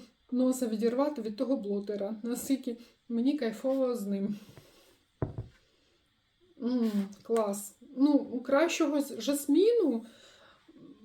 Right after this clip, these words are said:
м, такого, м, сучасного, такого яскравого, ну, я не знаю. М, я не тестувала його, ну, не носила, вірніше, його, м, взимку,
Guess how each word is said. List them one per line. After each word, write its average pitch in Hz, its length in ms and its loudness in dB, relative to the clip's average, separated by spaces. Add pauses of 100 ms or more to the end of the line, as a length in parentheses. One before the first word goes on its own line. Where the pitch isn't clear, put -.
(260)
м, 240 360 -4
такого, 269 880 6 (260)
м, 226 440 -2
сучасного, 330 920 2
такого 269 420 2
яскравого, 294 840 0 (680)
ну, 285 140 4
я 277 280 6
не 294 140 6
знаю. 294 340 2 (280)
М, 254 320 2 (140)
я 262 600 2
не 254 160 2
тестувала 339 560 2
його, 254 380 0 (360)
ну, 262 220 4
не 285 140 4
носила, 277 540 2
вірніше, 220 560 -4 (440)
його, 247 680 0
м, 233 800 -2
взимку, 269 760 2